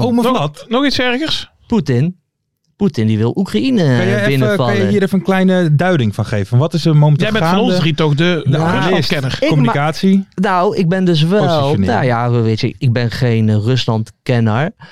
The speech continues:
Speaker 3: Alleen, eh,
Speaker 1: Jij bent wel een keer op de Siberië-express
Speaker 3: Ik wil
Speaker 1: geweest.
Speaker 3: net zeggen, ik wil
Speaker 1: Oké
Speaker 3: net
Speaker 1: dan.
Speaker 3: zeggen, ik ben wel drie weken in, eh, in, in Rusland geweest, hè, dus ik kan het wel, eh,
Speaker 1: Komt het dichtbij
Speaker 3: ik
Speaker 1: nu?
Speaker 3: kan de volksaard kan ik, eh,
Speaker 2: En dat
Speaker 3: heel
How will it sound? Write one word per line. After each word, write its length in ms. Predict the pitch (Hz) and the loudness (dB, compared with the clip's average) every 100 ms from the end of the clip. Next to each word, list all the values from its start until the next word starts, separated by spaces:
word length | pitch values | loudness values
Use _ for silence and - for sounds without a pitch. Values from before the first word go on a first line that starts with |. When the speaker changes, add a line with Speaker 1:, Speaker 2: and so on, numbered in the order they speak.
| - - - - - | -20 -20 -20 -20 -6
Speaker 3:
Alleen, 500 | 110 110 107 107 107 | -2 0 0 0 0
eh, 580 | 107 107 107 107 107 107 | 2 2 2 2 2 0
Speaker 1:
Jij 100 | 165 | 0
bent 140 | 147 | 0
wel 140 | 226 | 0
een 80 | 190 | 0
keer 200 | 123 113 | 0 -2
op 80 | 113 | 0
de 80 | 139 | -2
Siberië-express 920 | - 208 269 262 175 123 - - 156 | 0 2 2 4 2 0 -2 -2 -2
Speaker 3:
Ik 60 | 117 | -2
wil 100 | 117 | 0
Speaker 1:
geweest. 160 | 120 | 0
Speaker 3:
net 100 | 120 | -2
zeggen, 420 | - 233 160 - | -2 -2 -2 -2
ik 80 | 107 | -2
wil 80 | 104 | 0
Speaker 1:
Oké 80 | 110 | 0
Speaker 3:
net 100 | 117 | 0
Speaker 1:
dan. 100 | 277 | 0
Speaker 3:
zeggen, 280 | 240 101 139 | 0 0 0
ik 80 | 131 | 0
ben 120 | 123 | 0
wel 160 | 156 | 0
drie 300 | 120 127 139 | 0 0 0
weken 420 | 117 117 120 123 110 | 0 0 -2 -2 -2
in, 280 | 113 110 113 | 0 0 0
eh, 120 | 113 | -2
in, 180 | 117 120 | -2 -2
in 140 | 123 | 0
Rusland 360 | 117 135 131 123 | 0 0 0 -2
geweest, 440 | 127 139 143 117 | -2 0 0 -2
hè, 140 | 139 175 | -2 -2
dus 160 | 113 | -2
ik 60 | 101 | -4
kan 160 | 113 113 | -2 -2
het 140 | 107 | 0
wel, 440 | 113 110 110 110 110 | -2 0 -2 0 0
eh, 100 | 107 | 2
Speaker 1:
Komt 100 | 151 | 2
het 100 | 151 | 0
dichtbij 220 | 143 147 | 0 0
Speaker 3:
ik 40 | |
Speaker 1:
nu? 60 | 165 | 0
Speaker 3:
kan 100 | 135 | 0
de 80 | 120 | -2
volksaard 640 | - 196 165 - 117 104 | 0 0 0 -2 -4 -4
kan 200 | - 110 | -4 -2
ik, 180 | 110 - | -2 -2
eh, 120 | 110 | -2
Speaker 2:
En 60 | 110 | 0
dat 100 | |
Speaker 3:
heel 80 | 135 | 2